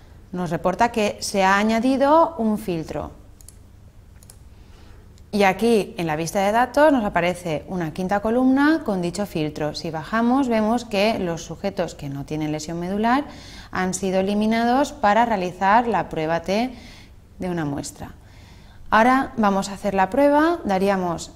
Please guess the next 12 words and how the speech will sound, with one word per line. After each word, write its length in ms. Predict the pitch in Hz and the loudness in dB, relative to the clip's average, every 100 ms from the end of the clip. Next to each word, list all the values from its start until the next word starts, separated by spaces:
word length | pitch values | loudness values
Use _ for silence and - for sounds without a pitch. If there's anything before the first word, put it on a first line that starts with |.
| - | -8
a 160 | 190 | -4
la 380 | 185 170 160 151 - | -4 -4 -6 -8 -8
pestaña 600 | 165 - 202 190 160 151 | -6 -2 -2 0 -4 -6
Analizar, 680 | - 156 170 220 262 269 330 349 - - - - - - - - | -8 -6 -4 -4 0 2 2 0 -12 -20 -20 -20 -20 -20 -20 -8
Comparar 400 | 151 147 147 151 | -6 -4 -4 -2
medias 640 | 180 254 277 285 359 370 - - - - - - - - - - - | 0 2 4 4 2 0 -16 -20 -20 -20 -20 -20 -20 -20 -20 -20 -4
y 360 | 247 302 349 - - - - - - | 2 4 4 -2 -18 -20 -20 -20 -4
Prueba 320 | 226 202 170 165 | 2 4 4 4
T 180 | 240 302 | 2 4
para 220 | 226 185 | 6 4
una 120 | 175 | 4
muestra. 480 | 160 151 - 147 | -2 -4 -8 -12